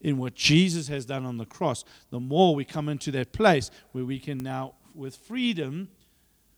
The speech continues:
begin to operate. Now, don't let that freedom give you an excuse to do whatever you want to do. That freedom gives you the liberty to do what God has called you to do.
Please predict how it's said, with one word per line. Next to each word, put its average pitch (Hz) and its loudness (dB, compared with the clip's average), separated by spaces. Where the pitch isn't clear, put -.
begin 160 4
to - -8
operate. 156 0
Now, 139 -6
don't 180 -2
let 190 2
that 156 -4
freedom 185 -2
give 165 0
you 170 4
an 170 2
excuse 202 -4
to - -10
do 175 0
whatever 170 0
you 151 0
want 156 -4
to 151 -6
do. 156 -4
That 156 2
freedom 180 -2
gives 147 -4
you 151 2
the 143 -2
liberty 151 -2
to 156 0
do 160 6
what 151 4
God 170 10
has 156 4
called 143 2
you 117 -4
to 147 6
do. 127 4